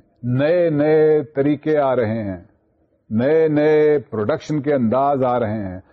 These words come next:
نئے نئے مینجمنٹ کے انداز آ رہے ہیں، نئے نئے مارکیٹنگ کے انداز آ رہے ہیں، نئے نئے لوگوں کو مینج کرنے کے، ہیومن ریسورس ڈیولپمنٹ کے انداز آ رہے ہیں۔ اور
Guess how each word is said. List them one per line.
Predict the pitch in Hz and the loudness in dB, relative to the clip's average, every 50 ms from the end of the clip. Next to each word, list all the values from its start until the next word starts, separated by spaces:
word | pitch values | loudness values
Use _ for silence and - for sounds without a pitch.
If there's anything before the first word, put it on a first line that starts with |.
| _ _ _ - | _ _ _ -4
نئے | 113 117 135 151 160 160 156 | -2 0 0 2 2 2 2
نئے | 139 139 143 147 151 147 | 2 2 2 2 2 2
مینجمنٹ | 131 101 92 92 98 127 156 185 180 139 143 156 151 151 139 | 0 -2 -2 -2 -2 0 0 0 -2 -2 -2 -2 -2 -2 -2
کے | 131 143 | -2 -2
انداز | 139 131 123 123 127 131 131 127 | -2 0 0 0 0 0 0 0
آ | 131 123 123 117 | 0 0 0 -2
رہے | 110 101 104 | -2 -4 -6
ہیں، | 107 107 98 110 117 | -8 -8 -8 -6 -4
نئے | 113 110 127 143 151 151 | -2 0 0 2 2 2
نئے | 147 139 143 147 143 139 | 2 2 2 2 2 0
مارکیٹنگ | 123 104 92 92 98 110 135 156 - 160 160 175 165 156 | 0 -2 -4 -4 -4 -6 -6 -6 -8 -6 -6 -4 -4 -2
کے | 151 160 | -2 -2
انداز | 147 135 131 135 131 131 127 127 | -2 0 0 0 0 0 0 0
آ | 123 120 117 | 0 0 0
رہے | 110 104 101 98 92 87 | -2 -2 -4 -4 -6 -8
ہیں، | 92 92 - _ _ _ _ - | -10 -12 -14 _ _ _ _ -6
نئے | 123 123 135 147 151 151 151 | -2 0 0 2 2 2 2
نئے | 143 147 147 151 139 | 2 2 2 2 0
لوگوں | 110 98 95 117 139 143 156 156 156 | 0 0 0 0 0 0 0 0 0
کو | 131 - 147 143 | -2 -2 -2 0
مینج | 131 113 110 120 139 156 170 156 - | 0 2 2 2 0 0 -2 -4 -4
کرنے | - 147 131 120 123 117 107 | -4 -2 -2 0 -2 -2 -2
کے، | - - 90 | -4 -8 -8
ہیومن | 73 98 131 160 170 165 156 131 | -4 -2 -2 0 0 0 0 -2
ریسورس | 104 107 113 113 104 - - 165 165 170 175 170 - - | -2 -2 -2 -4 -4 -4 -4 -2 0 0 0 -2 -4 -8
ڈیولپمنٹ | 135 123 92 85 95 101 127 165 190 190 180 185 180 170 156 | -12 -12 -8 -8 -4 -2 0 0 0 -2 -2 -2 -4 -4 -2
کے | 160 147 | -2 -2
انداز | 135 123 117 120 113 107 110 | 0 0 0 0 0 0 0
آ | 107 104 101 | -2 -2 -2
رہے | 101 92 82 87 | -2 -4 -4 -6
ہیں۔ | 85 82 85 - _ _ _ _ _ _ _ _ _ _ _ _ _ _ _ _ _ _ _ - | -10 -10 -14 -16 _ _ _ _ _ _ _ _ _ _ _ _ _ _ _ _ _ _ _ -4
اور | 131 131 135 | -2 -2 -2